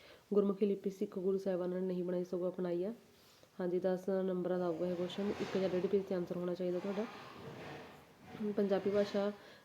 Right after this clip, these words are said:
ਦੀ ਗੁਰਮੁਖੀ ਲਿਪੀ ਦੀ ਸਾਰਥਕਤਾ, ਗੁਰਮੁਖੀ ਲਿਪੀ ਦੀ ਪ੍ਰਾਚੀਨਤਾ, ਗੁਰਮੁਖੀ ਲਿਪੀ ਦੀਆਂ ਵਿਸ਼ੇਸ਼ਤਾਵਾਂ, ਠੀਕ ਹੈ, ਤਿੰਨ ਦੇ ਵਿੱਚੋਂ ਇੱਕ ਕਰਨਾ ਹੋਊਗਾ ਤੁਸੀਂ ਕੁਐਸਚਨ। ਇੱਕ, ਮਤਲਬ ਕਿ ਇਹਨਾਂ ਤਿੰਨਾਂ ਦੇ ਵਿੱਚ ਤੁਹਾਨੂੰ ਇੱਕ ਜ਼ਰੂਰ ਮਿਲੂਗਾ,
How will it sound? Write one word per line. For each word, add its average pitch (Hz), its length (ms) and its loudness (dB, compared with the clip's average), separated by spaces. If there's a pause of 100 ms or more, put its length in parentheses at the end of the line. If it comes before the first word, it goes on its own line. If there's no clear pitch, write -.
ਦੀ 208 80 8
ਗੁਰਮੁਖੀ 202 320 6
ਲਿਪੀ 196 200 2
ਦੀ 202 100 6
ਸਾਰਥਕਤਾ, 196 540 0
ਗੁਰਮੁਖੀ 190 360 2
ਲਿਪੀ 185 180 2
ਦੀ 185 100 2
ਪ੍ਰਾਚੀਨਤਾ, 190 640 0
ਗੁਰਮੁਖੀ 190 300 0
ਲਿਪੀ 190 180 -2
ਦੀਆਂ 185 120 2
ਵਿਸ਼ੇਸ਼ਤਾਵਾਂ, 175 520 -4 (380)
ਠੀਕ - 140 -4
ਹੈ, 233 60 -2 (540)
ਤਿੰਨ 196 200 8
ਦੇ 185 80 6
ਵਿੱਚੋਂ 185 220 2
ਇੱਕ 190 140 -6
ਕਰਨਾ 175 220 2
ਹੋਊਗਾ 175 180 2
ਤੁਸੀਂ 180 220 -2
ਕੁਐਸਚਨ। 180 340 -4 (3500)
ਇੱਕ, 196 180 -6
ਮਤਲਬ 214 300 6
ਕਿ 214 60 10
ਇਹਨਾਂ 214 140 8
ਤਿੰਨਾਂ 208 240 6
ਦੇ 196 60 2
ਵਿੱਚ 196 120 -2
ਤੁਹਾਨੂੰ 208 200 2
ਇੱਕ 202 120 0
ਜ਼ਰੂਰ 185 220 2
ਮਿਲੂਗਾ, 190 320 0